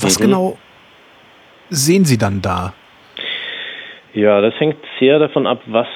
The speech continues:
Speaker 2: was man dann genau sieht. Zum Beispiel, ist das dann wirklich kontinuierlich oder geht das Signal vielleicht auch los,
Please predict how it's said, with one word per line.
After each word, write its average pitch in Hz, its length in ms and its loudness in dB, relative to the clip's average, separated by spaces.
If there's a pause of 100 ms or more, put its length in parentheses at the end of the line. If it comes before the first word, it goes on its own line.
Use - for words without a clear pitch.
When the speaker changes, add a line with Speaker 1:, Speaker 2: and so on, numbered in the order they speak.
(140)
Speaker 2:
was 117 300 -4
man 123 120 0
dann 113 160 2
genau 104 240 2 (100)
sieht. 110 240 -2
Zum 101 120 -6
Beispiel, 95 440 0
ist 104 160 -8
das 104 160 0
dann 98 180 -2
wirklich 120 300 0
kontinuierlich 151 720 2
oder 117 160 4
geht 113 200 -2
das - 120 -4
Signal 107 400 0
vielleicht 107 260 0
auch 104 220 -2
los, 123 340 2